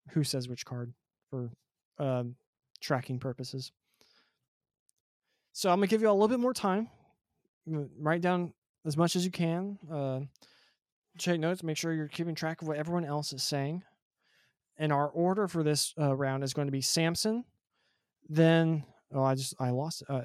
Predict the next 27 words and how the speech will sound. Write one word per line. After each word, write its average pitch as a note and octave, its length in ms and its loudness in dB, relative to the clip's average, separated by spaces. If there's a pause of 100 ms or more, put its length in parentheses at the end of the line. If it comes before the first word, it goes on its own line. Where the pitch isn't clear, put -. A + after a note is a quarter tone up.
Samson, F3 520 0
then F3 180 4
Jonesy, G#3 520 4
then C#3 260 -4
Costa, G3+ 600 -2
then C#3 240 -4
Victor, F3+ 320 -4
and E3 180 -6
then D#3+ 200 0
Tree. C#4 340 -4 (360)
Then B2+ 100 -8
we're A#2+ 60 -8
gonna A#2+ 120 -6
go A#2+ 60 -2
back D3 260 -4
to G#3 80 -8
Samson F3+ 440 -4
and C#3+ 100 -10
go B2+ 180 -6
on E3 220 -2
and E3 100 -4
on D3+ 200 -4
until C#3 340 -2 (240)
we F3+ 140 6
have F3+ 260 2
a D#3+ 100 2
winner. E3 480 6